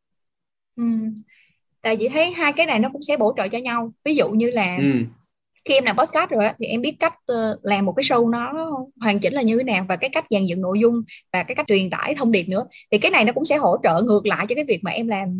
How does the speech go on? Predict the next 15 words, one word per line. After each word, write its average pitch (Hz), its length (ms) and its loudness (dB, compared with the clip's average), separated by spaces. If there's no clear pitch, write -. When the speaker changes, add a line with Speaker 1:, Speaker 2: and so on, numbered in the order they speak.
Speaker 1:
YouTube 285 340 -2
hoặc 190 160 -2
là 185 120 -2
làm 185 200 -2
video. 233 400 2
Tại 214 120 2
vì, 208 380 4
ờ, 202 120 2
Speaker 2:
Ừ. 135 320 -6
Speaker 1:
bản 269 140 -2
thân 269 180 2
em, 262 180 -2
em 254 180 -4
đâu 254 140 0
có, 302 400 -2